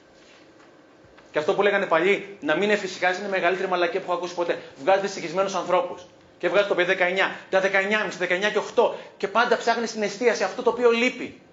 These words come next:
Ένας δυστυχισμένος εαυτός δεν θα σε πάει ποτέ στα όνειρά σου. Η χαρά θα σε πάει στα όνειρά σου. Και η δράση φυσικά, και οι στόχοι κτλ. Ένας δυστυχισμένος εαυτός θα σε κάνει πιο δυστυχισμένο συνέχεια.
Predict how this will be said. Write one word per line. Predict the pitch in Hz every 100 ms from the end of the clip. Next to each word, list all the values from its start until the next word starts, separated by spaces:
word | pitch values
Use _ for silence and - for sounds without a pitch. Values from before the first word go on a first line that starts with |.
| _ _ - - - -
Ένας | 196 233
δυστυχισμένος | 214 - 214 175 190 240 233
εαυτός | 202 175 247 233 - - -
δεν | 247
θα |
σε | 254
πάει | 247 254
ποτέ | 233 247
στα | 269 269
όνειρά | 233 165 131
σου. | - - - _ _ - - - - - - - - -
Η |
χαρά | 185 190 202 247
θα |
σε | 247 190
πάει | 160
στα | 143 127
όνειρά | 113 101 92
σου. | - - - - -
Και | -
η | 147
δράση | 139 139 135 -
φυσικά, | 123 110 - 117
και | 117 120
οι |
στόχοι | - 143 - 123
κτλ. | 117 107 123 101 - - - - -
Ένας | 175 233
δυστυχισμένος | 214 190 165 202 233 214
εαυτός | 185 233
θα | 220
σε |
κάνει | 247 240
πιο | - 247
δυστυχισμένο | 226 208 214 233
συνέχεια. | 226 220 240 -